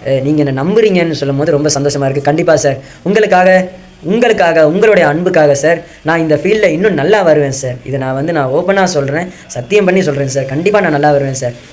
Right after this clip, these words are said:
இவங்க எல்லாரும் இருக்கிறாங்கடா, பார்க்குறவங்க எல்லாரும் இருக்கிறீங்க, கண்டிப்பா என்னைய தூக்கி விடுவீங்க. நான் அதை ரொம்பவே நம்புறேன்.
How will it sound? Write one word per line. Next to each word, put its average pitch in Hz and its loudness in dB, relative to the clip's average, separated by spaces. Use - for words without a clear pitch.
இவங்க 143 -2
எல்லாரும் 202 2
இருக்கிறாங்கடா, 156 0
பார்க்குறவங்க 165 2
எல்லாரும் 170 2
இருக்கிறீங்க, 147 -2
கண்டிப்பா 175 -2
என்னைய 175 0
தூக்கி 156 -4
விடுவீங்க. 135 -2
நான் 120 -6
அதை 123 -2
ரொம்பவே 170 0
நம்புறேன். 143 -2